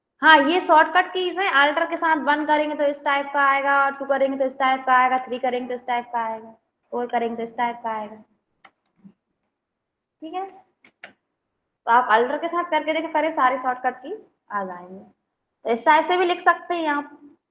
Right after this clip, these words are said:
इसका color change करना है तो आपको पहले इस पे click करना रहेगा। कैसे? इसकी border पे, तो ये select हो जाएगा आपका।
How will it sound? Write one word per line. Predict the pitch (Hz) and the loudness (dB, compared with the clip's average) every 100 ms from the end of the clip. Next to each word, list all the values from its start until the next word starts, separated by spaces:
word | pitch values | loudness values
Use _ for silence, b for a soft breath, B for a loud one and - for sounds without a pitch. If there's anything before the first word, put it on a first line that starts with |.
| _ _ | _ _
इसका | 254 254 330 | -10 0 0
color | 330 233 247 294 | 6 8 8 6
change | 359 359 349 | -2 -2 4
करना | 359 349 349 | 4 4 2
है | 339 392 392 | 0 -4 -6
तो | - | 4
आपको | 269 285 285 339 - | 8 8 4 -4 -2
पहले | 294 320 | -2 -2
इस | 320 | -2
पे | - | -6
click | - 320 330 262 | -4 -4 -2 0
करना | 214 196 | 0 -2
रहेगा। | 190 180 180 | -2 -6 -4
कैसे? | 269 294 381 571 - - | -4 -2 -2 -2 -4 -14
इसकी | 254 - 403 679 - 226 | -14 -2 0 0 -6 4
border | 262 233 - | 4 4 0
पे, | - | -6
तो | - _ _ _ _ _ _ _ - | -14 _ _ _ _ _ _ _ -4
ये | 233 | -4
select | 269 381 494 | 0 2 4
हो | 494 440 | 4 6
जाएगा | 381 370 | 4 6
आपका। | 339 311 302 | 6 6 2